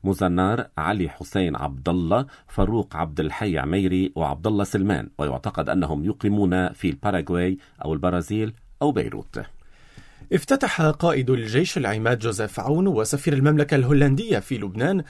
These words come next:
Speaker 2: قسم العناية الفائقة في الطبابة العسكرية المقدم من هولندا. قائد الجيش الذي نوه بالكفاءة المتقدمة والإنجازات المحققة في إطار تأمين الرعاية الصحية للعسكريين وعائلاتهم وعد بمواصلة تأمين الطبابة وتعزيز قدراتها،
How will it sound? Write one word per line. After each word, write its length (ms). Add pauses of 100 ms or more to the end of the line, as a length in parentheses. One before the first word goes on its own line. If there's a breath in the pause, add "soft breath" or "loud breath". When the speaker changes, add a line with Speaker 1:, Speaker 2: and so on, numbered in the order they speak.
(320 loud breath)
Speaker 2:
قسم 240
العناية 540
الفائقة 640
في 120
الطبابة 520
العسكرية 600
المقدم 480
من 160
هولندا. 520 (420 loud breath)
قائد 260
الجيش 340
الذي 240
نوه 320
بالكفاءة 720
المتقدمة 720
والإنجازات 680
المحققة 640
في 220
إطار 280
تأمين 360
الرعاية 500
الصحية 640 (320 loud breath)
للعسكريين 800
وعائلاتهم 1000 (320 loud breath)
وعد 340
بمواصلة 680
تأمين 440
الطبابة 520
وتعزيز 760
قدراتها، 760